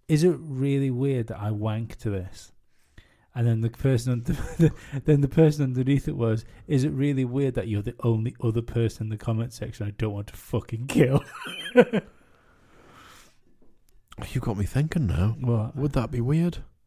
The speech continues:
Speaker 1: Wanking to white noise?
Speaker 2: Yeah.
Speaker 1: I think so, because it means, like, you're so involved with yourself that you want to block out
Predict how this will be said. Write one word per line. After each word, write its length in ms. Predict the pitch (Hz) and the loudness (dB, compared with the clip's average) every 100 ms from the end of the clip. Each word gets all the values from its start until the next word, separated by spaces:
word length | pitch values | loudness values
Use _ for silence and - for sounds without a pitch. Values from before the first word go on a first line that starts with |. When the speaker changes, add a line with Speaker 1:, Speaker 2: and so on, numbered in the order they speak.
| _ _ _ - | _ _ _ -6
Speaker 1:
Wanking 260 | 147 151 151 | 0 0 0
to 100 | 147 | 0
white 180 | 151 165 | 0 2
noise? 460 | 170 123 - - - | 0 -2 -4 -12 -4
Speaker 2:
Yeah. 240 | 156 170 - | 0 0 0
Speaker 1:
I 80 | 104 | -2
think 240 | 147 139 | -2 -2
so, 140 | - 104 | -2 -2
because 260 | 113 113 | -2 -2
it 100 | 113 | -2
means, 380 | 120 123 117 110 - - - - | -2 -2 -2 -4 -12 -20 -18 -6
like, 140 | 113 131 | -4 2
you're 320 | 123 120 113 | 6 6 6
so 460 | - - 147 127 | 0 -2 2 4
involved 440 | 131 123 113 120 110 | 4 2 2 2 2
with 140 | 107 | -2
yourself 1040 | 107 107 104 - - 131 95 98 - - - _ _ | -2 -2 -2 -4 -2 -2 -2 -8 -14 -20 -20 _ _
that 120 | 113 | -8
you 180 | 107 107 | -6 -4
want 220 | 107 107 | -4 -6
to 80 | 117 | -8
block 480 | 101 120 110 95 - | -4 -2 -2 -2 -6
out 280 | 110 101 | -6 -6